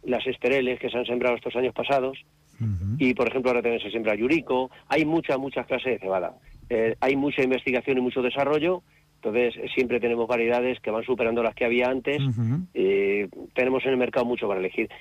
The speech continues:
Speaker 1: Es cierto que la, la Hispanic es una histórica que siempre está ahí.
Speaker 2: Ujú.
Speaker 1: Es la base de la siembra de toda esta comarca.
Speaker 2: Bueno.
Speaker 1: El setenta, el ochenta por cien
Speaker 2: Sí.
Speaker 1: de cebada Hispanic.
Speaker 2: Y una cuestión que, con la que cerramos siempre: precios. ¿Cómo evolucionan esta semana, Félix?
Speaker 1: Bueno, pues los precios,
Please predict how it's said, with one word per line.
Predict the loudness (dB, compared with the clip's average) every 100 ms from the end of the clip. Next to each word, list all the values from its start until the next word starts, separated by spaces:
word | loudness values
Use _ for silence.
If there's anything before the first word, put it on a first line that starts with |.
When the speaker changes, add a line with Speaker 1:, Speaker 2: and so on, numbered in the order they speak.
| -4
Speaker 1:
Es | -2 0
cierto | 0 0 0
que | 2
la, | 2 0 -2
la | -4
Hispanic | -2 0 0 0 -4 -4
es | -2
una | 0 -2
histórica | 0 0 0 0 -2 -4
que | -8 -2
siempre | 0 -2
está | -2 -4
ahí. | -4 -6 0
Speaker 2:
Ujú. | 2 4 2
Speaker 1:
Es | 2
la | 2 2
base | 0 0 0
de | 0
la | -2
siembra | -2 0 2 2
de | 0 0
toda | -4
esta | -4 -4
comarca. | -4 -6 -8 -12 -2
Speaker 2:
Bueno. | 2 4
Speaker 1:
El | 2 -2 -2
setenta, | 0 2 2 0
el |
ochenta | -2 -2 -2
por | -2 -2
cien | 0
Speaker 2:
Sí. | -2
Speaker 1:
de |
cebada | 0 0 0
Hispanic. | -2 -4 -6 -6
Speaker 2:
Y | 0 2
una | 4 4 4 2
cuestión | 0 -2 -2
que, | 0 2 2
con | 0 -2
la |
que | -2
cerramos | -4 -2 0 0 2
siempre: | 2 2 2 2 2
precios. | 0 0 0 -2
¿Cómo | 0 2
evolucionan | 2 2 0 0 0
esta | 0 2 2 4 2 0
semana, | 0 0 0
Félix? | 2 2 0 -8 _
Speaker 1:
Bueno, | 0 2 2
pues | 2
los | 2 0
precios, | 0 -2 0 0 2 0